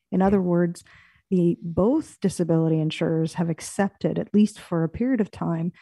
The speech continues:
Speaker 1: that this individual is not capable of working in any capacity. This person cannot do anything in the world for which she is suited by way of education, training, and experience,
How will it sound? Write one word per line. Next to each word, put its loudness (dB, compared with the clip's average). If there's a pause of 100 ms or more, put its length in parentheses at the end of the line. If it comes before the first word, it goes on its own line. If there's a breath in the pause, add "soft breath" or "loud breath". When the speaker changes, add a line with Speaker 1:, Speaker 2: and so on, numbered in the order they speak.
(240 soft breath)
Speaker 1:
that 0
this 2
individual 0
is 0
not 0
capable 2
of -4
working -2
in 0
any 2
capacity. -12 (420)
This -4
person 0
cannot 2
do 4
anything 2
in 0
the 0
world 0
for -4
which 0
she -2
is -4
suited -2
by 0
way 0
of 0
education, -2
training, -4
and 0
experience, -4